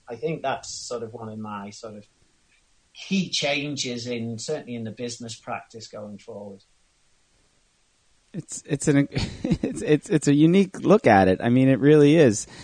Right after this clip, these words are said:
Speaker 2: You know, just being yourself enough to be yourself in, professionally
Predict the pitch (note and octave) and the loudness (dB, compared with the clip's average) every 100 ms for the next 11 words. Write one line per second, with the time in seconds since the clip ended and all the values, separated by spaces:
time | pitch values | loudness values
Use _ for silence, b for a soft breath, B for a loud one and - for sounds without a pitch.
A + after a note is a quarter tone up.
0 | B B B B B2+ C3 A#2 - E3 - | B B B B 4 4 2 0 0 -2
1 | A#2 C#3 E3 D#3+ C#3+ - C#3+ B2+ - B2+ | 2 4 6 6 4 4 4 2 0 4
2 | B2 C3 - - B2 G#2 C3+ B2+ A2 - | 4 4 0 -4 -4 2 4 4 4 6
3 | C3+ A2+ G#2 - - - A2+ - A#2 B2+ | 6 6 4 -4 -8 -2 -2 -2 2 4
4 | C3+ C3+ G2+ G#2 G#2 | 4 2 4 4 4